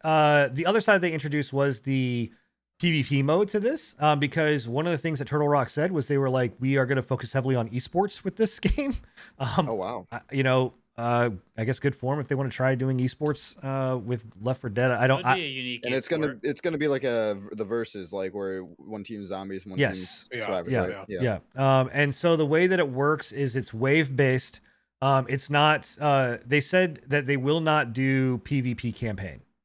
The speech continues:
Speaker 1: Um, that will not be a thing. So you will not have the campaign modes where, like, in Left four Dead, you were playing the p-, campaign map and the other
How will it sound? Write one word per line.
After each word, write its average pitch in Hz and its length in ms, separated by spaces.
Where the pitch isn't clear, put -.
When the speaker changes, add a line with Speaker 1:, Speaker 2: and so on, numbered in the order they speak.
Speaker 1:
Um, 104 340
that 113 220
will 120 140
not 113 180
be 110 80
a 98 80
thing. 76 260
So - 140
you 117 180
will 127 160
not 131 220
have 113 480
the 113 60
campaign 113 580
modes 101 460
where, 131 120
like, 123 240
in 120 120
Left 131 180
four 123 100
Dead, 139 360
you 123 80
were 123 80
playing 123 320
the 113 100
p-, - 100
campaign 131 440
map 120 320
and 123 180
the 113 100
other 120 140